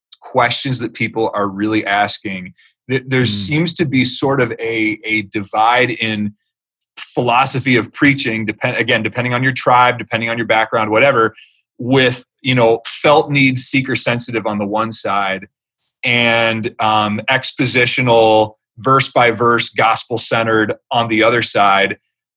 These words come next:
Speaker 1: I don't see why those are two sides. I, I think, I think they're one side. Um, but it
Speaker 2: What do you mean?
Speaker 1: requires
Speaker 2: What do you
Speaker 1: some
Speaker 2: mean by
Speaker 1: art
Speaker 2: that? 'Cause
Speaker 1: and talent. Well, because,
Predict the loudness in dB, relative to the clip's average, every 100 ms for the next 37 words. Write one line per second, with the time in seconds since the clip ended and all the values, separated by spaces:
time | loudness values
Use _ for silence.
0 | _ _ 2 4 2 4 4 6 4 2
1 | 0 -4 -6 -6 -4 -4 -6 -12 -14 _
2 | _ _ _ _ _ _ _ -6 -6 -4
3 | -2 0 0 -2 0 0 0 0 0 2
4 | 0 0 -2 -4 -8 -12 _ _ _ _
5 | _ _ 2 4 2 2 2 2 2 4
6 | 4 4 4 2 2 4 4 6 4 0
7 | _ -6 0 0 0 -6 -10 -2 0 0
8 | -2 -6 _ -20 -20 _ 2 4 4 0
9 | 4 6 8 6 4 -2